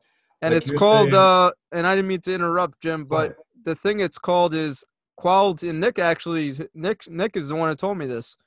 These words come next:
Speaker 1: Quality over quantity. Don't worry about producing so many videos. If you can produce good quality videos that people wanna watch,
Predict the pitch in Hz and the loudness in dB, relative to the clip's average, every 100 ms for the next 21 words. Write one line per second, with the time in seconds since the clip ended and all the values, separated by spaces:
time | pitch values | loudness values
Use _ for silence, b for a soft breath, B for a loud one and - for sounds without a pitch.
0 | _ _ - 165 185 214 190 208 196 147 | _ _ 0 2 4 2 -2 -6 -6 -6
1 | 175 165 - 170 180 147 123 113 - _ | -6 -6 -2 0 0 -2 -6 -8 -12 _
2 | _ _ _ _ _ 165 226 202 202 190 | _ _ _ _ _ 0 0 2 2 2
3 | 170 175 - 156 156 180 175 156 - 175 | 2 0 0 -6 -6 -6 -6 -6 -4 -2
4 | 170 165 139 135 208 214 147 131 123 127 | -2 -4 -6 -2 0 2 0 -2 -4 -10
5 | - _ _ _ 156 139 185 226 185 175 | -16 _ _ _ -14 -10 -8 -8 -6 -2
6 | 180 185 180 156 - _ _ _ _ 170 | 0 2 0 -2 -12 _ _ _ _ 0
7 | 202 185 - 185 208 220 185 156 160 214 | 0 0 -2 0 2 2 0 -2 -4 -2
8 | 202 151 143 151 143 175 160 160 147 135 | 0 0 0 -4 -4 -4 -4 -4 -2 -4
9 | 123 170 190 123 - - | -2 2 2 0 -6 -20